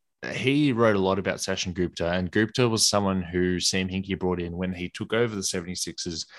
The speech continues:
And obviously there was the whole issues with that seventy-sixers front office, front office. So Sam Hinkie came in and he brought in Sachin Gupta as his second-hand man. And then pretty much what happened was he was the assistant to the general manager, but Hinkie would be,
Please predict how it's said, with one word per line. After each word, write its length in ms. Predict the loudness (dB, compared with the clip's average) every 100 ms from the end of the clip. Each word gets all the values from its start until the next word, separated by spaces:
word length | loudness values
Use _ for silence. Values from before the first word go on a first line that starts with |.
| -20 -14 0
And 100 | 4
obviously 300 | 4 4 0
there 140 | 2
was 100 | 0
the 100 | 0
whole 520 | -2 2 4 4 2 -2
issues 400 | -4 -2 -2 -4
with 100 | -2
that 220 | -2 -2
seventy-sixers 600 | -2 -2 -2 -4 -4 -6
front 260 | -2 -2 0
office, 320 | -2 -2 -8 -8
front 240 | -6 -4 -4
office. 260 | -6 -6
So 100 | -4
Sam 300 | -2 0 -2
Hinkie 260 | -2 -6 -6
came 280 | -2 -2 0
in 240 | -4 -6 -12 -18 -6
and 100 | -2
he 80 | 0
brought 240 | 2 2 2
in 80 |
Sachin 420 | 0 0 0 -2 -2
Gupta 380 | -2 -2 -4
as 140 | -2 -4
his 120 | -4
second-hand 520 | -4 -6 -8 -6 -4
man. 340 | -2 -2 -2 -6
And 120 | -4 -2
then 280 | -2 -4 -8 -6
pretty 240 | -2 2
much 280 | 2 2 2
what 140 | 0
happened 380 | 2 0 0 0
was 340 | 2 2 0 -4 -8 2
he 100 | 4
was 140 | 4
the 100 | 0
assistant 480 | -2 -2 -2 -4 -4
to 100 | -2
the 60 | -2
general 320 | -2 -2 -4
manager, 480 | -4 -4 -4 -4 -6 -14 -20 -20 _ 2
but 420 | 4 4 2 -2
Hinkie 680 | -4 0 0 0 0 0
would 280 | 2 0 0
be, 380 | -2 0 -2